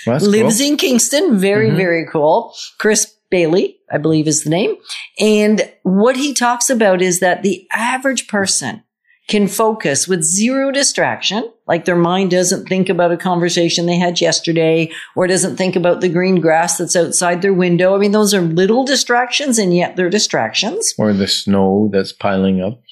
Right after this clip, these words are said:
Speaker 1: 'cause
Speaker 2: Right.
Speaker 1: it's snowing.
Speaker 2: Right. And so the average person can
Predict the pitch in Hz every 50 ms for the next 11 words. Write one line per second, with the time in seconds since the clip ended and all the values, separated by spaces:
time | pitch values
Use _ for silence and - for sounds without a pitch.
0 | _ _ _ 160 165 151 147 175 220 220 - - 110 107 101 95 95 101 117 127
1 | 123 123 _ - - 170 165 160 - _ _ _ _ _ - - 156 202 180 156
2 | 139 135 165 226 285 285 _ _ - - - - _ - 233 233 226 226 214 -
3 | 247 226 220 220 214 202 - - - _ _ _ _ _ _ _ _ _ _ _
4 | _ _ _ _ _ _ _ 170 170 220 - - - - 214 220 226 247 269 269
5 | 254 262 262 240 - - - - 226 220 214 - - 156 113 - - _ _ _
6 | _ _ _ _ _ _ _ _ _ _ _ _ _ _ _ _ - - - -
7 | - 220 208 208 202 202